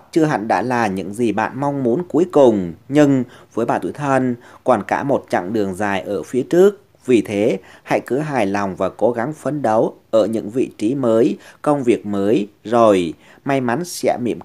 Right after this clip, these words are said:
cười với bạn mà thôi. Bên cạnh đó, trong cái vận trình ngày thứ năm này với bạn tuổi Thân, bạn lại đang gặp ngày có kim sinh xuất cho thủy, cho nên về phương diện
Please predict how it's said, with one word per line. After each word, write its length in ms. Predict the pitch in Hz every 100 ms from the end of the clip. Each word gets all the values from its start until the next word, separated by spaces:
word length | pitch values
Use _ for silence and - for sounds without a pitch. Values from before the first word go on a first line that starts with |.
| -
cười 260 | 123 110
với 200 | 92 90
bạn 260 | 120 127 98
mà 180 | 107 90 -
thôi. 540 | 127 127 127 120 98 95 _ _ _ _ _ _ _ _ _ 302 285 -
Bên 240 | 254 156 143
cạnh 280 | 139 117
đó, 400 | 101 101 104 151 196 -
trong 100 | 147
cái 100 | 156
vận 220 | 123 104 -
trình 200 | 104 101
ngày 120 | 92
thứ 120 | 127
năm 260 | 143 143 135
này 240 | 123 104
với 160 | 87 101
bạn 140 | 135
tuổi 100 | 101
Thân, 440 | 80 143 135 127 127 - - - -
bạn 160 | 117
lại 200 | 107 104
đang 220 | 113 143 127
gặp 220 | 110 -
ngày 180 | 104 85
có 140 | 113 -
kim 220 | 143 135
sinh 220 | - 135
xuất 200 | 123 185 -
cho 120 | 143
thủy, 520 | 135 127 87 85 160 175 _
cho 160 | - 139
nên 380 | 135 131 131 120 - - -
về 120 | 113
phương 220 | - 147
diện 200 | 123 101